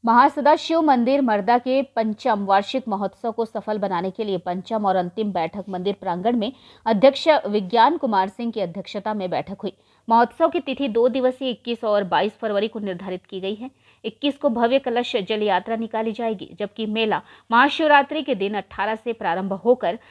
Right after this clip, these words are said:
बाईस फरवरी तक यानी पाँच दिनों तक चलेगा। कलश जल यात्रा दुर्गा मंदिर नवागढ़ पतरा टोली और भलमंडा देवी गुड़ी मंदिर से प्रारंभ होगी,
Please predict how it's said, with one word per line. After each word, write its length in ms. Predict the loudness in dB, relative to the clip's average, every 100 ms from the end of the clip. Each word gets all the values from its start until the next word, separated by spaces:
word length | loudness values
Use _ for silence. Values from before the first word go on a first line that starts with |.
| _ -2
बाईस 360 | 6 8 8 2
फरवरी 420 | -2 -4 -2 -2
तक 200 | -6 -8
यानी 240 | -6 -6 -6
पाँच 400 | -8 -6 -6 -6
दिनों 200 | -10 -8
तक 160 | -10 -10
चलेगा। 300 | -8 -8 -8 _ -12
कलश 280 | -6 -4 -4
जल 240 | -4 -2
यात्रा 440 | 0 0 0 -2 -2 -8 -20 -10
दुर्गा 380 | 0 2 8 6
मंदिर 340 | 6 -2 -2
नवागढ़ 360 | -2 -4 -4 -4
पतरा 320 | -6 -10 -8
टोली 380 | -4 -2 -2 -4 -8
और 280 | -2 0 -2
भलमंडा 540 | -4 -6 -4 -2 0
देवी 440 | 0 0 -2 -4 -8 _ -4
गुड़ी 220 | 0 0
मंदिर 340 | 0 0 0
से 180 | -2 -6
प्रारंभ 400 | -6 -4 -2 -4
होगी, 400 | 0 0 0 -6